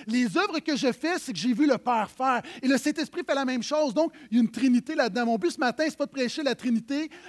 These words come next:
mais juste que tu comprennes que le Père, le Fils et le Saint-Esprit, c'est une unité interdépendante. Un seul Dieu, trois personnes.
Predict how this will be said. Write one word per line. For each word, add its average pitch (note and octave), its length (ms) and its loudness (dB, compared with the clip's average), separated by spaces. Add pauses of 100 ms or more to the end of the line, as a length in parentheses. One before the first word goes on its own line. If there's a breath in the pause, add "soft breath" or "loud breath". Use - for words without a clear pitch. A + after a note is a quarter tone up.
mais A#3 120 4
juste D#4+ 200 0
que D4+ 80 -4
tu - 120 -8
comprennes C#4 580 -2 (220 loud breath)
que B3 80 2
le A#3 160 6
Père, D#4 240 4
le B3 80 4
Fils - 240 -6
et C4 40 -8
le A#3 100 0
Saint-Esprit, B3 800 -6 (340 soft breath)
c'est D4 380 2
une A#3+ 200 4
unité D4+ 420 6
interdépendante. C4+ 840 0 (220)
Un C4 180 6
seul E4+ 400 -2
Dieu, C4+ 320 -2
trois D#4+ 280 0
personnes. C#4+ 580 -6